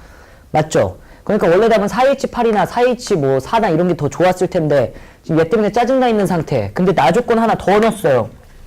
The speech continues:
"그래, 뭐 그렇더라고 하더라도 이거 아까 전에 정답이 말해준 이걸로 다 풀면 되겠네." 이렇게 생각하잖아요. 그치? 동의하시는 거 맞죠? "이걸 풀면 되겠네." 맞아, 치안에서. 근데 나 조건이 또 짜증나.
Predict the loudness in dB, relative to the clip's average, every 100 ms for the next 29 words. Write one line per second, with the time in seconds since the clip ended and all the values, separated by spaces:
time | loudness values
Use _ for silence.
0 | -20 -18 -18 -20 -20 -2 2 2 2 2
1 | 0 2 2 2 2 2 2 2 2 2
2 | 2 0 0 0 0 0 0 2 2 0
3 | 0 -2 0 0 0 0 -4 -4 -2 -2
4 | -2 0 0 0 -2 -2 -4 -4 -6 -6
5 | -6 -10 -14 -20 -20 -18 -14 -4 -2 0
6 | -2 -4 -18 -20 -20 -6 0 2 2 2
7 | 0 0 -2 0 2 2 2 0 2 0
8 | 0 2 2 2 2 2 -2 -2 -2 0
9 | -2 -4 -8 -20 -12 -2 2 4 2 2
10 | 0 0 0 0 2 2 0 -2